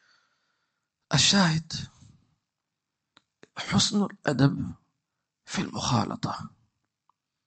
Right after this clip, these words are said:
فإذا خالطت والديك فعليك بالأدب العظيم، إذا خالطت أستاذك معلمك فعليك بالأدب العظيم، إذا خالطت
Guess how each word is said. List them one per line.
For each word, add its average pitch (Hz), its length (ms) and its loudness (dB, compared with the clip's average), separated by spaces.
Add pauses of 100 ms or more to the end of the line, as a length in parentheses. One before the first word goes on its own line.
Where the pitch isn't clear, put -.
(580)
فإذا 135 440 -2
خالطت - 580 -2
والديك - 720 -4 (680)
فعليك - 500 -2
بالأدب 127 520 -4
العظيم، - 480 -4 (1080)
إذا 170 260 2
خالطت 185 640 0 (280)
أستاذك 117 680 2 (680)
معلمك 113 840 -4
فعليك - 440 -6
بالأدب 117 520 -4
العظيم، 104 500 -2 (760)
إذا 185 260 4
خالطت 180 800 0